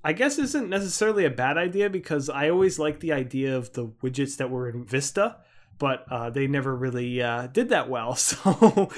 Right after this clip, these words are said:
we, we never really got, like, a true proper widgets menu after that. So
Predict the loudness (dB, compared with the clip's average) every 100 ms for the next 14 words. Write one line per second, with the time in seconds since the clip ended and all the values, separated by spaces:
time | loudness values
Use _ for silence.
0 | -4 -2 0 2 2 4 4 4 4 2
1 | 2 2 0 2 0 0 -6 -6 -2 0
2 | -2 -10 -4 2 2 4 4 4 4 4
3 | 4 0 0 -2 0 0 -2 0 -2 -4
4 | -8 -10 -10 -6 -4 -6